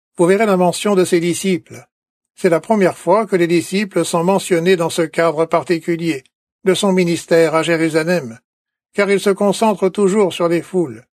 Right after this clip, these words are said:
Il interagit toujours avec les personnes, démontrant qui il est,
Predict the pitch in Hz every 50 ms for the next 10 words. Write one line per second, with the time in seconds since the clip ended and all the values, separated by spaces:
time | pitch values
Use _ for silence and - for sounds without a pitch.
0 | _ _ _ _ _ _ _ _ _ _ - 160 175 185 175 208 196 170 - -
1 | 143 175 220 226 190 - 185 165 151 208 220 185 170 165 180 165 - 160 156 -
2 | 170 160 - - - 208 202 180 135 123 - _ _ _ _ _ _ - 175 185
3 | 185 190 190 180 165 - 170 180 175 151 139 123 - - 170 175 160 151 143 160
4 | 165 139 98 -